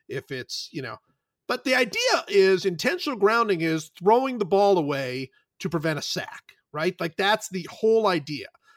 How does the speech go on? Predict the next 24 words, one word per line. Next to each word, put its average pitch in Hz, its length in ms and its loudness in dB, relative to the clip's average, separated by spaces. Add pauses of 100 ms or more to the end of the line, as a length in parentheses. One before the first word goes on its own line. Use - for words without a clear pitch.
So 233 460 4 (380)
you 226 120 0
have 370 140 0
these 330 160 2
people 247 560 0
out 226 240 0
there 185 140 2 (100)
arguing, 143 840 -2 (380)
like, 185 240 -2
it's, 220 320 -2
it's, - 320 -4
it's 220 160 -4
like 233 220 0
going 294 320 2
to 208 80 2
court 185 680 2
and 160 220 -8
arguing 185 520 4
over 156 280 0
some 160 420 -4 (320)
absurd 180 420 2
loophole. 151 600 0 (440)
The 202 120 2
guy 349 320 2